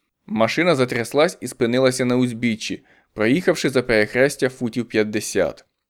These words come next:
«Ви той самий, ви Рі-, Бен Річардс, забери руки з керма,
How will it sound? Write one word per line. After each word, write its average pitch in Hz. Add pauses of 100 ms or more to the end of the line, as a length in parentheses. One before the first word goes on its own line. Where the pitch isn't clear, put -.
(960)
«Ви 170
той 214
самий, 208 (220)
ви 208 (400)
Рі-, 151 (200)
Бен 123
Річардс, 120 (300)
забери 123
руки 120
з -
керма, 101